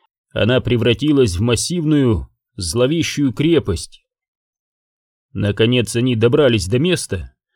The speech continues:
и грузовик остановился в темном проулке. Парка проводили внутрь. Он передал вооруженному охраннику наручники,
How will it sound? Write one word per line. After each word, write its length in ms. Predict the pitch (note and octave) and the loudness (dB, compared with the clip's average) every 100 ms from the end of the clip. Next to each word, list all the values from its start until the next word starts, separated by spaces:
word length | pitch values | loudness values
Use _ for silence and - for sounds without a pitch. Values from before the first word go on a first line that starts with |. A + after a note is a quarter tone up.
| _ - | _ -8
и 240 | B2 F3+ | -4 -2
грузовик 600 | B2 C3+ C3 C3 E3+ F#3 | 0 2 2 2 0 0
остановился 720 | C3+ - C3 D#3 F#3+ C#3 D#3 | -2 0 -2 0 0 0 0
в 80 | B2 | 0
темном 360 | D#3 E3 D3+ C3+ | 0 0 2 2
проулке. 720 | C#3+ E3 D#3+ B2+ - D#2 C2 _ _ _ _ _ _ _ _ _ - | 2 2 2 0 -2 -6 -8 _ _ _ _ _ _ _ _ _ -4
Парка 500 | G#2+ A#2+ A2+ B2 A2+ | 0 2 2 0 2
проводили 500 | - A#2+ B2 C3+ C3 | 0 0 2 2 0
внутрь. 560 | G2+ E3+ C#3 G2 D2+ - _ _ _ _ _ _ _ _ _ - | 0 0 0 -2 -6 -10 _ _ _ _ _ _ _ _ _ -4
Он 260 | A2+ A#2+ A2 | 2 2 2
передал 480 | B2 B2 C3+ B2+ | 0 2 4 4
вооруженному 720 | G#2+ A#2+ B2 G2 C3+ B2 B2 B2 | 4 2 2 2 0 0 2 0
охраннику 520 | - C3 B2+ A2 A2+ | 2 0 0 -2 -2
наручники, 800 | A2+ E3 F3+ - A2 G#2 F2+ | -2 0 -2 -4 -4 -4 -8